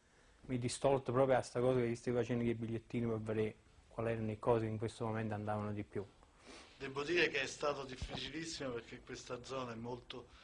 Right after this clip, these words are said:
Speaker 2: impervia con questo tempo.
Speaker 1: Ma va di moda però, è proprio, è,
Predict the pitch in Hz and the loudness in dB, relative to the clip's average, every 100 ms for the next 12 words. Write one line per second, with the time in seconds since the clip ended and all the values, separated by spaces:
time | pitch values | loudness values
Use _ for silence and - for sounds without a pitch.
0 | - - 127 139 - 147 147 147 135 131 | -20 -12 -8 -6 0 4 4 2 -2 -10
1 | 120 120 - 127 - 131 135 135 120 123 | -8 -10 -10 -10 -10 -8 -2 0 6 6
2 | 120 120 151 117 107 110 110 98 - - | 6 6 6 4 2 0 -2 -6 -14 -20
3 | - - - - - - - - 147 135 | -20 -20 -20 -20 -20 -20 -4 4 6 8
4 | 120 | 8